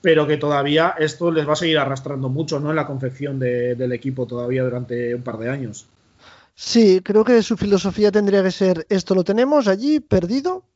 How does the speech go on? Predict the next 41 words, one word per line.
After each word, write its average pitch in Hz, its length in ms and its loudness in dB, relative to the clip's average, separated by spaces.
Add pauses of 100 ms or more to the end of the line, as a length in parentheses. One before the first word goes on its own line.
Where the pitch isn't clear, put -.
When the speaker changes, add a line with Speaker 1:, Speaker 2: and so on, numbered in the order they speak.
Speaker 2:
bueno, 175 240 0
perdido 180 360 0
entre 156 220 -2
comillas, 214 500 -2
lo 175 120 2
tenemos 156 440 -2
ya 160 340 2
invertido 170 640 2
con 180 140 2
un 185 100 0
contrato 180 420 2
que 180 100 2
hicimos 175 440 0
que - 80 -4
en 175 120 -2
su 156 600 2
momento 160 440 2
pareció 165 420 2
bueno, 214 340 2
porque 170 220 -10
es 139 80 -8
lo 151 140 -6
que 156 120 -18
quería 156 320 -6
Miggy, 202 380 -2 (720)
y, 156 720 4
y 165 140 2
ahora, 156 400 4
pues 214 180 2
bueno, 180 300 -2 (320)
a 190 160 6
luchar 190 560 6
para 226 260 6
rellenar 190 560 2
el 196 180 -2
resto 190 520 0
de 190 80 0
equipo 208 420 -2
con 214 140 0
algo 160 240 2
bueno. 185 340 -2